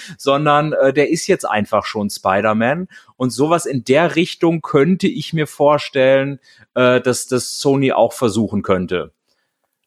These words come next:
Also f-, vor, vor, vor allen Dingen, weil man ja auch gar nicht mehr zurückrudern kann. Wenn es, äh, äh, wenn es wirklich, ähm, eine Fortsetzung ist,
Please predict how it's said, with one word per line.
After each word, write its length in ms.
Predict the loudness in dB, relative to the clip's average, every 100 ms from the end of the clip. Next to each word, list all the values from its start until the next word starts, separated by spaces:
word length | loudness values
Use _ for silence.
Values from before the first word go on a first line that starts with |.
| _ _ _ _ _ _ _ _ _ _ _
Also 200 | 0 2
f-, 180 | 0 -4
vor, 200 | -2 0
vor, 200 | 2 0
vor 120 | 2 2
allen 100 | 2
Dingen, 160 | 2
weil 140 | 0 2
man 160 | 2
ja 60 | 2
auch 100 | 2
gar 140 | 0
nicht 100 | -2
mehr 140 | 0 -2
zurückrudern 720 | -2 -2 -2 0 2 2 0
kann. 420 | 0 0 0 0
Wenn 180 | 0 2
es, 220 | 0 -2
äh, 140 | -2 0
äh, 440 | 0 2 2 2
wenn 120 | 0
es 160 | -2 0
wirklich, 480 | -2 0 -2 -4 -6 -20 -20 -20 _
ähm, 600 | 2 4 2 -2 -6 _ _ -20 _
eine 180 | 0 0
Fortsetzung 720 | 0 2 2 2 0 2 0
ist, 420 | 2 0 0 -8